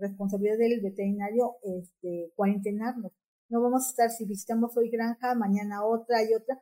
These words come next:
Nosotros mismos estamos y usamos el mismo coche, el mismo overol, las botas. Ese tipo de, de herramientas, o más bien no herramientas, sino cuidados que tenemos que hacer como bioseguridad, debemos nosotros,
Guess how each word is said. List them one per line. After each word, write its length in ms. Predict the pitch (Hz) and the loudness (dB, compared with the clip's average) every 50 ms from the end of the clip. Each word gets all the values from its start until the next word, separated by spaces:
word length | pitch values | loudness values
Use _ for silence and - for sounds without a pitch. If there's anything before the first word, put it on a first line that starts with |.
| _ _ | _ _
Nosotros 440 | - 285 294 302 320 320 - 320 311 | -6 -4 -2 0 0 0 0 0 0
mismos 420 | 294 294 277 277 277 277 277 277 - | 0 0 -2 0 0 0 -2 -2 -4
estamos 380 | 220 - - 247 233 233 226 | -6 -2 -2 0 0 2 4
y 80 | 220 233 | 4 4
usamos 340 | 220 220 247 240 233 240 233 | 4 4 4 4 6 6 4
el 220 | 220 208 202 196 | 4 4 4 4
mismo 340 | 214 220 220 214 214 208 - | 2 2 0 -2 -6 -4 -2
coche, 480 | - 226 233 226 226 - 254 240 240 | 0 2 2 0 0 0 2 2 4
el 120 | 233 226 208 | 2 2 0
mismo 1080 | 208 208 208 214 208 208 202 196 190 185 180 180 175 175 175 170 165 165 165 165 - | -2 -4 -4 -4 -4 -2 0 0 0 0 0 -2 -2 -4 -4 -6 -8 -10 -14 -14 -8
overol, 560 | - 226 208 208 214 233 233 233 233 240 247 226 | -4 0 2 4 4 4 6 6 6 6 4 4
las 180 | 190 185 185 | 2 0 -2
botas. 420 | 196 202 220 226 226 - 247 254 - _ _ _ _ _ _ _ - | 0 0 0 0 0 -2 -4 -4 -6 _ _ _ _ _ _ _ -2
Ese 240 | 247 262 262 294 262 | -2 -2 -2 -4 -10
tipo 420 | _ 269 262 262 - 262 254 247 | _ -10 -10 -2 4 6 6 6
de, 580 | 247 226 214 208 202 185 185 185 180 175 175 - _ _ _ _ _ _ _ _ _ - | 6 6 4 4 2 0 0 -4 -6 -8 -12 -16 _ _ _ _ _ _ _ _ _ -10
de 220 | 196 190 202 202 | -6 -2 0 2
herramientas, 640 | 202 190 202 208 208 220 226 226 226 247 247 240 - | 2 2 2 0 0 0 0 0 0 -2 -2 -2 -4
o 120 | 190 180 | -6 -4
más 180 | 180 190 196 196 | -2 -2 -2 -2
bien 140 | 220 214 220 | -2 -2 -2
no 100 | 233 247 | -2 -2
herramientas, 540 | 247 254 240 233 226 220 220 202 190 196 - | 0 0 0 0 -2 -2 -4 -6 -10 -10 -8
sino 400 | 190 180 180 180 180 175 175 - _ _ _ _ _ _ _ _ _ _ - | -6 -4 -4 -2 -4 -4 -6 -8 _ _ _ _ _ _ _ _ _ _ 2
cuidados 480 | 240 240 190 240 233 262 285 285 285 | 2 4 6 6 6 6 4 2 0
que 100 | - 226 | -2 -4
tenemos 480 | 196 - 202 202 214 220 226 254 262 - - | -4 -2 -2 -2 -2 0 -2 -2 -2 -4 -6
que 80 | 240 | -6
hacer 340 | 240 240 - - 226 226 226 - _ _ _ _ | -6 -4 -2 -2 -2 -2 -2 -4 _ _ _ _
como 240 | 196 196 180 180 180 | -6 -4 -2 -2 -2
bioseguridad, 720 | 190 196 190 190 196 202 214 220 208 196 226 247 247 - | 0 -2 -2 0 0 2 2 2 2 2 2 2 2 2
debemos 540 | 240 226 214 220 214 220 220 226 240 247 240 | 4 4 4 4 4 2 2 2 0 0 0
nosotros, 640 | 226 208 196 - 214 202 _ - 226 220 220 - - | -4 -6 -6 -6 -8 -6 _ 0 0 0 -2 -6 -18